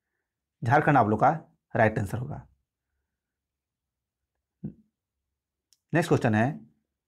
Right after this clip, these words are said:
एथलीट फुट नामक बीमारी किससे उत्पन्न होती है? एथलीट फुट नामक बीमारी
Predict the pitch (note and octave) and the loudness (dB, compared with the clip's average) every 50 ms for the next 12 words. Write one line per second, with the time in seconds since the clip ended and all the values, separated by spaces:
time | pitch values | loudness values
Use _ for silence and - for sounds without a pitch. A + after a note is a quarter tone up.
0 | _ _ _ - E3 D#3+ D3+ F3 F#3 A3 A3 A3 - F3 F#3 - - D#3+ D3 D#3+ | _ _ _ -2 0 0 2 2 2 2 2 0 0 0 0 2 2 2 2 4
1 | D#3 C3 B2+ B2 B2+ B2 C3+ D3 D3 - _ _ _ _ - - F3 - - - | 4 4 4 4 4 4 4 2 0 -2 _ _ _ _ -4 -4 -4 -2 0 2
2 | A3+ F#3+ - - - B2+ B2 A2+ A2+ A#2 - - A2+ G#2 G#2 - - - _ _ | 2 2 2 2 0 0 0 0 -2 -2 -4 -4 -6 -6 -6 -8 -12 -16 _ _
3 | _ _ _ _ _ _ _ _ _ _ _ _ _ _ _ _ - - G#3 G#3 | _ _ _ _ _ _ _ _ _ _ _ _ _ _ _ _ -4 -4 -2 0
4 | - B2+ D#3+ D#3+ E3 - D3 D#3+ D#3 D3 B2 A#2 B2 A#2+ A2 A2+ A2 G#2 G#2 A#2 | 2 2 2 2 2 2 0 0 2 2 2 2 2 2 2 2 2 2 2 2
5 | C3 | 0